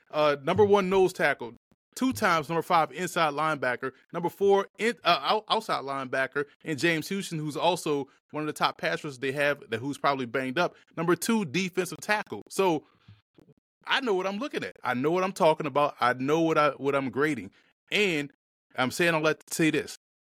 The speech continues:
When we did our draft recap, I wasn't high on the Chiefs defensive end, right?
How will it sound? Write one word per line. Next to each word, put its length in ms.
When 240
we 260
did 200
our 120
draft 460
recap, 380
I 80
wasn't 340
high 200
on 100
the 80
Chiefs 260
defensive 460
end, 140
right? 280